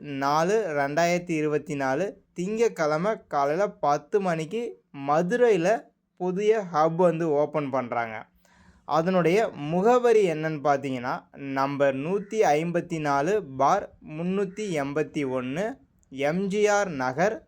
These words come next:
தனக்கன்குளம், மதுரை. பின்கோடு வந்து பார்த்தீங்கன்னா, ஆறுநூத்தி இருபத்தி அஞ்சு ஜீரோ ஜீரோ ஆறு. இந்த முகவரிக்கு நீங்க வந்துட்டு போனீங்கன்னா, so ரொம்பவுமே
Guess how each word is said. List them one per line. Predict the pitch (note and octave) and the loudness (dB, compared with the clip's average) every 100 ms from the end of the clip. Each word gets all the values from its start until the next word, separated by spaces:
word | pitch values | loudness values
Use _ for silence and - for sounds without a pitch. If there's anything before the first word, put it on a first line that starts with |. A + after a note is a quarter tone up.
| _ _ _ _ _ _ _ _ _ _ _ _ _ - | _ _ _ _ _ _ _ _ _ _ _ _ _ 2
தனக்கன்குளம், | D#3 F3 G#3+ F#3 A3 A#3 A3+ E3 D#3 F3 A3 - - - C3+ | 4 4 2 2 0 0 0 2 4 4 2 -6 -14 -4 2
மதுரை. | C#3 D#3 F#3 G#3 A#3 - _ _ _ _ | 4 4 4 4 2 -2 _ _ _ _
பின்கோடு | F3+ F#3+ G#3+ A3+ F#3+ | -4 -4 2 4 4
வந்து | E3+ D3+ | 0 0
பார்த்தீங்கன்னா, | C#3 C3 D#3 G3 G#2+ C#3+ | 0 0 0 0 2 4
ஆறுநூத்தி | E3+ F#3 F#3 F3+ D#3+ | 4 2 -2 -2 0
இருபத்தி | E3 E3 D#3 D#3 | 2 0 0 0
அஞ்சு | C#3+ C#3+ F3 A#3 - - C#3 | 0 0 0 0 -2 -12 -6
ஜீரோ | C#3 E3 F3 G3+ D#3 | 0 2 4 2 0
ஜீரோ | C#3+ C#3+ G3 - B2+ | 0 2 0 0 0
ஆறு. | B2 A#2+ - - - _ _ _ _ - E3+ | 0 -2 -10 -20 -20 _ _ _ _ -8 -4
இந்த | G3 G3+ F3+ | 2 2 4
முகவரிக்கு | F3 G3+ G#3+ F#3+ F3 F3+ A#3+ E3+ | 4 4 4 4 0 -2 -10 -6
நீங்க | D#3 D3 D3 | -4 -2 0
வந்துட்டு | C#3+ C#3+ D3+ G#3 - | 0 -2 -2 -2 -2
போனீங்கன்னா, | D#3+ D3+ C#3+ C#3 E3+ G#3 - _ _ _ _ | -4 -2 -2 -2 -2 -4 -12 _ _ _ _
so | D3+ C#3+ C#3 C3+ A2+ D3 D3 | -4 0 0 -2 -4 2 2
ரொம்பவுமே | F3 G3+ F#3+ G3 | 4 4 4 2